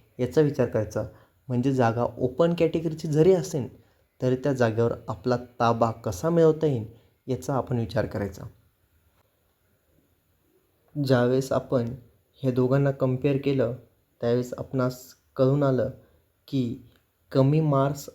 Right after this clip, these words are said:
असताना देखील विद्यार्थ्याचं सिलेक्शन होऊ शकतं, पण जास्त मार्क्स असल्यानंतर देखील विद्यार्थ्याचं सिलेक्शन होत नाही. यातनं मी विद्यार्थ्यांना काही डिमोटिवेट करण्याचं काम नाही करत आहे. जी वास्तव स्थिती आहे, जी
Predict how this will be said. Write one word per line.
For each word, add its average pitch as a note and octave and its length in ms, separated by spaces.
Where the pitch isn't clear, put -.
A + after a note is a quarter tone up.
असताना C#3+ 640
देखील C#3 640
विद्यार्थ्याचं D3 720
सिलेक्शन C3+ 460
होऊ D3 260
शकतं, B2+ 480
पण B2+ 160
जास्त A#2+ 380
मार्क्स C3 400
असल्यानंतर B2+ 1000
देखील C3 360
विद्यार्थ्याचं B2+ 560
सिलेक्शन C3 480
होत C3 400
नाही. A#2 240
यातनं C3 440
मी D3 140
विद्यार्थ्यांना C#3+ 640
काही D3 160
डिमोटिवेट C#3 640
करण्याचं C3+ 420
काम B2 220
नाही A#2 140
करत A#2+ 240
आहे. C3 160
जी C#3+ 120
वास्तव C#3 540
स्थिती D#3 400
आहे, C3 240
जी B2+ 340